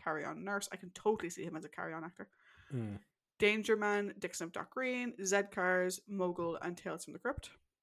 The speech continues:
Speaker 1: Martin also passed away in nineteen seventy-five. Now, we have two characters that I'm just gonna go through who plays them. We're not gonna be discussing the characters really that much in the
Speaker 2: Mm-hmm.
Speaker 1: character section. As Commander Ridgway, we have Donald Sumpter.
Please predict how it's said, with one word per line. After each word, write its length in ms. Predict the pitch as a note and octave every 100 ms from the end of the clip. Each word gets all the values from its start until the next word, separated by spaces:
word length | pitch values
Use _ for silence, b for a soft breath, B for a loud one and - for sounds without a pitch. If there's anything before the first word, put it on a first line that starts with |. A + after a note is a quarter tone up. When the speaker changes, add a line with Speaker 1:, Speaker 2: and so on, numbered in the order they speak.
| -
Speaker 1:
Martin 380 | F#3+ - F3 E3+
also 300 | - A3+ E3
passed 260 | D#3 C#3+ -
away 220 | - F3+ _ _
in 100 | G3
nineteen 260 | D#3+ D#3 F#3+
seventy-five. 380 | - - - - - _ _ _ _ _ _
Now, 140 | F#3 E3
we 120 | F#3
have 80 | F#3+
two 160 | D#4+
characters 360 | D4 A#3+ A#3 G#3+
that 60 | F#3
I'm 60 |
just 140 | G#3+ C#4+
gonna 200 | D#4+ B3+ -
go 180 | G#3 G#3
through 520 | - F#3+ F3+ F3 - _ G#3
who 120 | G3+
plays 280 | F#3+ F3 E3
them. 260 | - G3
We're 80 | F#3
not 140 | F3+ G#3+
gonna 100 | G#3+
be 60 |
discussing 440 | F#3 - F#3 - F3
the 60 |
characters 420 | - D3+ F3 -
really 140 | - E3
that 140 | C#3+
much 260 | - - - -
in 80 | F3+
the 60 | C#3+
Speaker 2:
Mm-hmm. 80 |
Speaker 1:
character 260 | G3+ F#3 -
section. 340 | - - A#3+ - B B B B B B
As 120 | A3
Commander 320 | - B3 D4 D4+
Ridgway, 480 | A3 B3 - F#3 F3+
we 140 | F#3
have 200 | G3+ F#3
Donald 340 | F3 F3 F3 E3+
Sumpter. 520 | - F3 - -